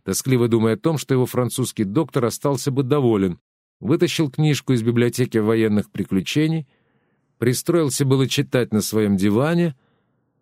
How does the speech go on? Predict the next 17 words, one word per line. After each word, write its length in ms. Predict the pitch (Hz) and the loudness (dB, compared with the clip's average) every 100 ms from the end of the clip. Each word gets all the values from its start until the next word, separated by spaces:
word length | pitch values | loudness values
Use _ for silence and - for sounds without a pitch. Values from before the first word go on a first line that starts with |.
| _ _ _ _ | _ _ _ _
но 180 | 117 131 | -2 0
тут 200 | 131 139 | 0 0
его 180 | 151 143 | 2 0
так 280 | 139 143 - | 0 -2 -2
сладко 600 | - 135 139 123 - 95 | -4 0 0 0 -2 0
и 100 | 95 | 2
неудержимо 680 | 98 95 101 92 101 101 90 | 2 2 2 2 2 2 0
потянуло 500 | 90 80 92 95 95 | -2 -2 0 2 0
в 60 | |
сон, 260 | - 165 165 | -2 -2 -2
что 220 | - 151 | -2 -2
он 80 | 139 | 0
уснул 540 | 131 - 139 165 175 - _ _ _ _ _ _ | -2 -4 -2 -2 -2 -8 _ _ _ _ _ _
щекой 580 | - - 120 - 147 139 | -8 -2 -2 0 0 2
на 120 | 123 | 2
военных 440 | 120 120 117 107 | 2 2 0 -2
приключениях, 840 | - 110 104 98 - 90 82 76 | -4 -2 0 0 0 0 0 -4